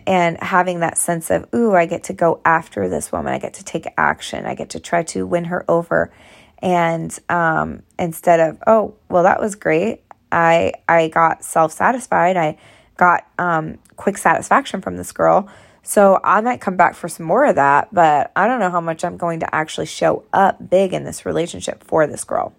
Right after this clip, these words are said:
And too often girls, uh, give it up too quick,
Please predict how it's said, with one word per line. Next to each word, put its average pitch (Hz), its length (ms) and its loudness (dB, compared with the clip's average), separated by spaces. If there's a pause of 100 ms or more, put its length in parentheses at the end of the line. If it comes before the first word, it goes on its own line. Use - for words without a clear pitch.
(1800)
And 196 280 4
too 202 160 0
often 254 320 2
girls, 175 580 2 (100)
uh, 170 280 4
give 180 180 -2
it 175 80 4
up 170 140 2
too - 140 -8
quick, - 440 -2